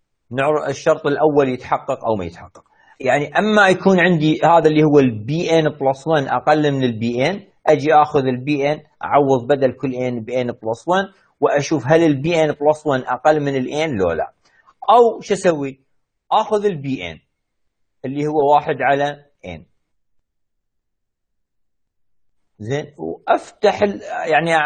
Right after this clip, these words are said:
يعني، آه، يعني أعتبره سيكونس،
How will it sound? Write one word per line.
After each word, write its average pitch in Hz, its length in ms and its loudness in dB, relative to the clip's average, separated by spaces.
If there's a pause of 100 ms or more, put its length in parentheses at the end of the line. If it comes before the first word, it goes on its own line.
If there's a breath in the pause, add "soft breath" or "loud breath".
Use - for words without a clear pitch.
(220)
يعني، 147 320 -4 (640)
آه، 131 1400 2 (220)
يعني 135 340 -8
أعتبره 190 580 0
سيكونس، 98 800 -6